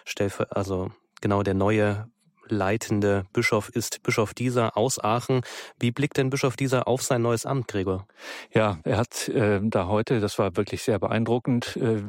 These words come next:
Speaker 2: hier in Fulda bei der Herbstvollversammlung der Deutschen Bischofskonferenz, wo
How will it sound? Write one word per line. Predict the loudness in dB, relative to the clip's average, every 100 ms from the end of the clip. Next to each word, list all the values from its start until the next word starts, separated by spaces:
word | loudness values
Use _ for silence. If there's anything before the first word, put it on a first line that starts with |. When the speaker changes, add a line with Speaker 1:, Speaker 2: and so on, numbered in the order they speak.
| -8 -8 -6
Speaker 2:
hier | 0 2 2
in | 0
Fulda | -2 0 2 2 -2 -8 -10 -2
bei | 0
der | 2
Herbstvollversammlung | 0 -2 -2 0 0 0 0 -2
der | -2
Deutschen | -2 -2 -2
Bischofskonferenz, | -4 -6 -4 -4 -2 0 0 0 -2 -2
wo | 0 2 2